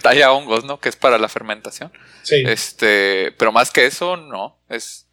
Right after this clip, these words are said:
Speaker 1: es la, es solamente la tierra y, y la, y, y la madera en donde, en donde está, ¿no? Digo, la, luego las maderas las queman y, y el tipo,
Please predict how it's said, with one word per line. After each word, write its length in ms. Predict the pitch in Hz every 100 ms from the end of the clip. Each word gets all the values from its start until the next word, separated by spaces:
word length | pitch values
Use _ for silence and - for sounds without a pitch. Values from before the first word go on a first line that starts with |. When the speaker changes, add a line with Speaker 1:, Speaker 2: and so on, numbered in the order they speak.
| _ _ _ _
Speaker 1:
es 140 | 135 123
la, 180 | 131 -
es 120 | 143
solamente 460 | 131 151 147 147 143
la 120 | 147
tierra 420 | - 143 165 190
y, 260 | 143 101 101 - - _ _ _ - - - _ _ _ _ _ _ _ _ _ _ _
y 180 | - 123
la, 720 | 110 107 104 101 95 85 69 - -
y, 240 | 131 120 -
y 500 | 123 113 113 110 110
la 100 | 113
madera 340 | 107 104 123
en 80 | 135
donde, 380 | 120 107 92 -
en 140 | 107 101
donde 240 | 98 95
está, 260 | - 165 143
¿no? 220 | 113 139
Digo, 180 | 123 107
la, 160 | 104
luego 260 | 107 120 127
las 180 | 143 127
maderas 300 | 107 120 135
las 220 | 110 -
queman 560 | 107 113 131 113 101
y, 300 | 98 98 95
y 120 | 92 110
el 140 | 107
tipo, 400 | 117 - 143 139